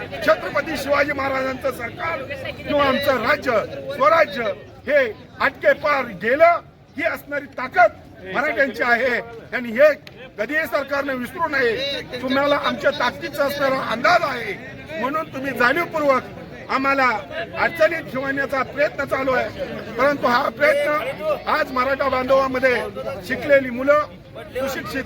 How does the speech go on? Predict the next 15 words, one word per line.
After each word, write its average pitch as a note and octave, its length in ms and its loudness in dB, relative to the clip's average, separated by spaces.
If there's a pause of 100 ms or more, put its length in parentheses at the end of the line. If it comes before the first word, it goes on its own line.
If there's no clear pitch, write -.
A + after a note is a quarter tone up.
महिला C4+ 360 2 (840)
आणि D4 240 -2 (640)
आधुनिक C#4+ 400 2
असणारा C#4 380 0
शेतकरी D#4 480 -2 (880)
हा B3+ 220 2 (720)
नक्कीच C#4 500 0
असणारा C4+ 460 2 (320)
या A3+ 80 2
मराठ्यांना B3 580 -2 (100)
शिकवू F#4 280 -6
दाखवेल. B3 520 0 (360)
सामान्य D4+ 420 2
शेतकऱ्यांना C4 560 -2
आम्हाला A#3+ 280 -4